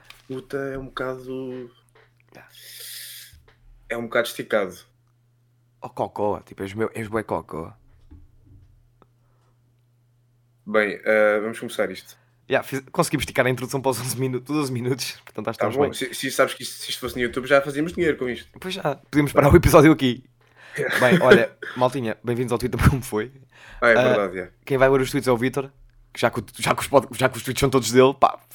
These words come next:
Speaker 2: que ele faça a honra, não é verdade?
Speaker 1: Uhum.
Speaker 2: Força, Vítor.
Speaker 1: O primeiro tweet é, é do, o primeiro tweet é do Nuno X Pablo X Extense.
Speaker 2: É o
Speaker 1: Vocês sabem
Speaker 2: Extense?
Speaker 1: quem é? É para o Extense. E eu vou, eu não sei se já ouviste a voz do Extense, mas eu vou tentar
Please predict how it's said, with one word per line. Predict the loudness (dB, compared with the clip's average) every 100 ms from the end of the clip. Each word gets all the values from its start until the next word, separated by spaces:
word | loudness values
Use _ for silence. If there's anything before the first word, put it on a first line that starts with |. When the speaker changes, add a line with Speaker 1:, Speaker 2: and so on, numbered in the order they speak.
| -14
Speaker 2:
que | 0
ele | 0
faça | 6 6 8
a |
honra, | 6 4 0
não | -4
é | -4
verdade? | -4 -6 -10 -16 -12
Speaker 1:
Uhum. | -10 -8 -8 -10 _ _ _
Speaker 2:
Força, | -8 -8 -8
Vítor. | -10 -12 -12
Speaker 1:
O |
primeiro | -4 0 0
tweet | 0 0 0 0
é, |
é |
do, | -4 -4 -4 -4 -6
o | -8
primeiro | -6 -6
tweet | -6 -6
é | -8
do | -8 -10 -10 -16 _ -20 -20 -20 _ _
Nuno | -6 -4 -4 -4 0
X | 0 0 -8 -4
Pablo | 4 6 6 -2 0
X | 0 0 -10 -4
Extense. | -4 -4 -4 -2 -2 -6 -12 -16 _ _ _ _ _ _ _ _ _
Speaker 2:
É |
o | -6
Speaker 1:
Vocês | -2 0
sabem | 2 2
Speaker 2:
Extense? | 2 -2
Speaker 1:
quem |
é? | -6 -12 -20 -20 -20 -10 -8
É |
para | -6 -6
o | -8
Extense. | -10 -12 -12 -12 -20 -20 -20 -4
E | -2
eu | 2
vou, | 4 4 4
eu | 0
não | -2
sei | -2
se |
já | -2
ouviste | -2 -2
a |
voz | -2 0
do | -2
Extense, | -4 -4 -6 -6
mas | -8
eu | -6
vou | -4
tentar | -4 0 2